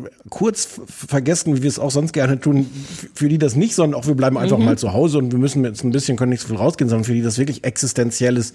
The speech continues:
Speaker 1: Drama ist. Aber es gibt ja einfach Millionen Menschen, die, die, die auf aller,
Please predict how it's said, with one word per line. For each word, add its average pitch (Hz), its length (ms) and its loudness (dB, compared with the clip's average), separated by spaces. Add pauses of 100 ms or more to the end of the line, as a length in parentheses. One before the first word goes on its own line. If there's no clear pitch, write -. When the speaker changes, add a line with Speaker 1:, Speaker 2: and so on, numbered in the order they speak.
(280)
Speaker 1:
Drama 147 400 2
ist. 104 180 -4 (200)
Aber 123 140 -2
es 123 120 -4
gibt 175 180 -4
ja 139 80 0
einfach 143 260 -2
Millionen 135 600 4
Menschen, 156 420 0 (340)
die, 156 240 -4
die, 147 200 2
die 147 280 0
auf - 200 -6
aller, 208 280 0